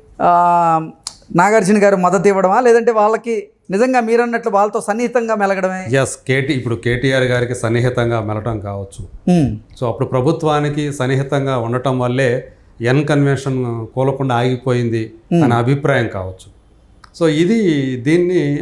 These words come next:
Speaker 2: ఆయన మైండ్లో పడి ఉంటుంది
Speaker 1: ఓకే.
Speaker 2: రేవంత్ రెడ్డి గారు. అందుకనే ఆయన చర్యలు తీసుకోవాలని చెప్పేసి అనుకున్నారు. అందుకనే అనుగుణంగా already ఆగ మేఘాల మీద దాన్ని కూల్చేశారు.
Speaker 1: Hmm.
Speaker 2: అంటే, ఆ బఫర్ జోన్‌లో కానీ, ఎఫ్టీఎల్లో కానీ ఉన్నటువంటి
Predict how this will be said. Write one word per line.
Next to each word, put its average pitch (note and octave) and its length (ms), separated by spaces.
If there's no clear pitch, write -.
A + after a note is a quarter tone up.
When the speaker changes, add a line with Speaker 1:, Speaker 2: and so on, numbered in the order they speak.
Speaker 2:
ఆయన C#3+ 260
మైండ్లో C3+ 600
పడి A#2+ 140
ఉంటుంది G#2 460
Speaker 1:
ఓకే. G#2+ 300
Speaker 2:
రేవంత్ A#2+ 240
రెడ్డి G2 260
గారు. G#2+ 140
అందుకనే E3+ 340
ఆయన D3+ 400
చర్యలు C#3 200
తీసుకోవాలని B2+ 560
చెప్పేసి B2+ 600
అనుకున్నారు. C3 640
అందుకనే D3+ 440
అనుగుణంగా C3+ 580
already C3 300
ఆగ C3 220
మేఘాల C3 420
మీద C3 140
దాన్ని A#2 340
కూల్చేశారు. A2+ 580
Speaker 1:
Hmm. C3+ 200
Speaker 2:
అంటే, B2+ 260
ఆ B2 60
బఫర్ A#2+ 360
జోన్‌లో B2 280
కానీ, B2 180
ఎఫ్టీఎల్లో A#2 400
కానీ A2+ 160
ఉన్నటువంటి A2 580